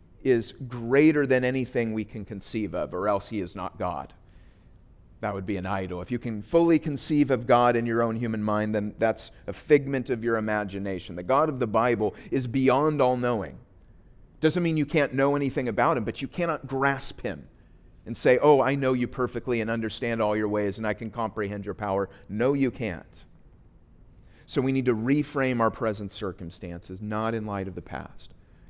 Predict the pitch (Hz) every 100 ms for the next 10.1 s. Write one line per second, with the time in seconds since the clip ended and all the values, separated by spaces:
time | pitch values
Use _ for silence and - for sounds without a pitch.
0 | - 117 135 123 120 110 - - 92 -
1 | 57 - - - - - - - - -
2 | - - - 143 - 139 127 120 117 104
3 | 98 98 95 101 107 87 - - - -
4 | - - - - - - - - - -
5 | - - 139 135 135 123 127 110 113 95
6 | - 98 90 76 - - - - - -
7 | 123 113 113 135 143 139 - 101 52 -
8 | - - - - 95 87 104 113 - -
9 | - - - - - 107 98 90 87 -